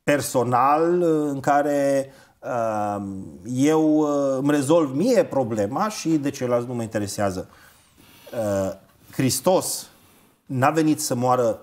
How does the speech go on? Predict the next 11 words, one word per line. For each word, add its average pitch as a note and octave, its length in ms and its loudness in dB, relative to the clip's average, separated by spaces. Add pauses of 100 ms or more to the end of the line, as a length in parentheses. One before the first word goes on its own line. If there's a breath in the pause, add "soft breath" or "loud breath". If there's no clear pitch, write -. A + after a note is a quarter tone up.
(120)
pentru A#2+ 400 -2
mine A2 340 -4
și F#2 120 -8
atât. G2 260 -6 (300)
El G#2 200 -2
a G#2+ 80 2
venit G#2 220 -4
să B2+ 120 -4
moară B2+ 440 0 (200 loud breath)
pentru A2 500 -2 (220)
toți - 500 -2